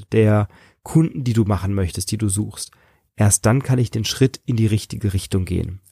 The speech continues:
Also Engagement ist immer Versprechen plus Handlung, also plus Umsetzung.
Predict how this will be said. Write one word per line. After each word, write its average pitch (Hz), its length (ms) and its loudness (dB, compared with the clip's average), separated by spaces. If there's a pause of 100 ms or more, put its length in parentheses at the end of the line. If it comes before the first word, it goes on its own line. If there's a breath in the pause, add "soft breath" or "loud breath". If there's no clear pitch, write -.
Also 101 280 2 (120)
Engagement 110 580 2
ist - 160 -6
immer 131 320 4 (340 soft breath)
Versprechen 139 920 0 (320)
plus - 280 0
Handlung, 117 480 2
also 104 300 2
plus - 320 0
Umsetzung. 110 600 0